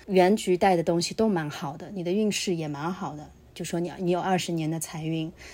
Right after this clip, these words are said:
那你只要可能在你的本身的这个路径上稳稳地走就可以了。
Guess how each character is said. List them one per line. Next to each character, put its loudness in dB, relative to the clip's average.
那 0
你 2
只 -4
要 6
可 -6
能 -4
在 0
你 -2
的 0
本 0
身 4
的 2
这 -2
个 2
路 0
径 0
上 0
稳 4
稳 4
地 4
走 -2
就 0
可 -8
以 -6
了。 -14